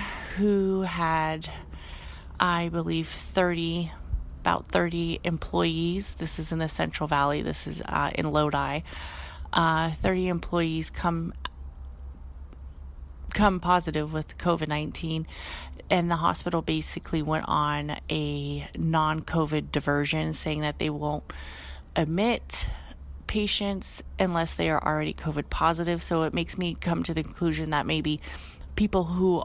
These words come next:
are covid positive are still working in the hospital. Um, I don't know. The hospital didn't re-,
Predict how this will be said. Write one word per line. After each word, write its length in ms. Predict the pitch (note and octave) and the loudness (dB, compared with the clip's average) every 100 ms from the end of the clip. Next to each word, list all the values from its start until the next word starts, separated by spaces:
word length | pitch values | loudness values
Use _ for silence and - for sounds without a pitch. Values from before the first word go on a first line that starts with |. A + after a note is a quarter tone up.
| - | 4
are 300 | D#3+ D#3+ E3+ | 4 4 2
covid 380 | F3+ F3+ F3 | 2 2 2
positive 640 | - E3 D#3+ - E3 E3 D#3+ | 2 2 2 2 2 2 0
are 180 | E3 D3+ | -2 0
still 440 | - - E3 D#3 | 0 2 2 2
working 500 | D3 D3 - A3+ B3 | 2 0 -2 0 2
in 140 | C4 | 4
the 100 | C4+ | 4
hospital. 800 | C4 B3+ C4 - - B3+ B3+ B3+ - - - - - - - - G3+ | 2 2 2 0 2 4 6 4 -2 -10 -10 -10 -10 -12 -14 -2 4
Um, 500 | F#3 F3+ F3 E3+ F3 | 6 6 4 4 2
I 120 | - F3 | 2 4
don't 360 | F#3+ F#3+ E3+ | 4 2 4
know. 320 | D#3+ D#3 F3 | 4 6 4
The 120 | F3+ F3 | 2 2
hospital 440 | D#3+ E3 - F3 | 2 0 0 -2
didn't 440 | D#3+ E3+ - - | 0 0 0 -4
re-, 120 | D#3 | -4